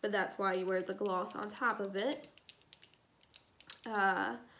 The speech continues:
but they are smudge proof, I will say that. They are transfer proof. They are long lasting. It's supposed to last anywhere from four to sixteen or eighteen hours on your lips.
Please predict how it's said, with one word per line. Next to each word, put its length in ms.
but 160
they 180
are 280
smudge 420
proof, 440
I 80
will 180
say 240
that. 400
They 140
are 180
transfer 640
proof. 760
They 360
are 260
long 300
lasting. 720
It's 180
supposed 360
to 80
last 340
anywhere 240
from 220
four 800
to 80
sixteen 640
or 100
eighteen 420
hours 340
on 220
your 140
lips. 480